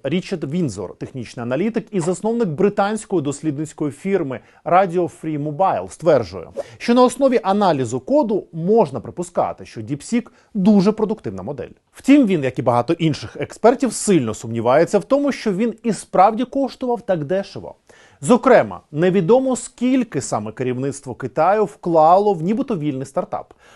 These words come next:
А китайська влада тут має вплив, можете не сумніватись. Так, DeepSeek приховує від користувачів дані, про чутливі для китайської влади теми.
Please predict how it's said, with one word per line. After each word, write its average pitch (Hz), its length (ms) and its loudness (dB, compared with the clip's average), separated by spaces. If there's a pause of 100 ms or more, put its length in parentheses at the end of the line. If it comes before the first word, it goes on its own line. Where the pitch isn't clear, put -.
(140)
А 196 120 6
китайська 302 480 4
влада 123 320 2
тут 175 260 -4
має 185 380 4
вплив, 208 420 -2
можете 302 420 2
не 294 100 -2
сумніватись. 247 720 -4 (260)
Так, 185 160 4
DeepSeek 185 580 -2
приховує 208 540 2
від 185 120 -4
користувачів 202 760 -4
дані, 123 360 0
про 175 180 -2
чутливі 208 500 -4
для 175 120 -2
китайської 127 560 -4
влади 110 340 -2
теми. 85 340 -12